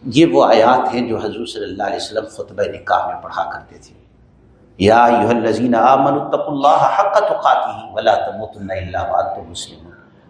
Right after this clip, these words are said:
خطبہ نکاح میں یہ آیات کا انتخاب، اس میں بڑی ساری حکمتیں ہیں، لیکن جو سب سے بنیادی حکمت نظر آتی ہے میاں بیوی کو آپس میں ہمیشہ کے لیے ایک پائیدار تعلق اور ایک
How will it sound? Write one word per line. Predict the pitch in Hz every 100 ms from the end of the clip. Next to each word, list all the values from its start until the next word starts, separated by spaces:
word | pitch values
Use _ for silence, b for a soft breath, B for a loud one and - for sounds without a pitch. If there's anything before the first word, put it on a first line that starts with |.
| -
خطبہ | - - 123
نکاح | 123 104 - 123 123
میں | 113 147 - B B 101
یہ | 127
آیات | 101 101 110 110 -
کا | 104
انتخاب، | 90 90 92 104 117 -
اس | - -
میں | 175 -
بڑی | 165 185
ساری | 147 113 87
حکمتیں | 107 110 92 82
ہیں، | 73 - B B B
لیکن | 131 139 147
جو | 131 127 - -
سب | - 190 196
سے | - 143 -
بنیادی | 131 160 196 233 151 160
حکمت | 151 160 -
نظر | 131 131
آتی | 104 101 120 95
ہے | 101 - B B -
میاں | 123 151 139
بیوی | - 139 180 175
کو | - 120 - 131
آپس | 143 - 131 -
میں | 113 98 -
ہمیشہ | 107 123 160 160 151 -
کے | 120
لیے | 101 101 107 117 B B B
ایک | 120 127 123 123
پائیدار | 113 104 - 131 165 180 - -
تعلق | 110 123 120 117 -
اور | - - 127 147
ایک | - 135 127 127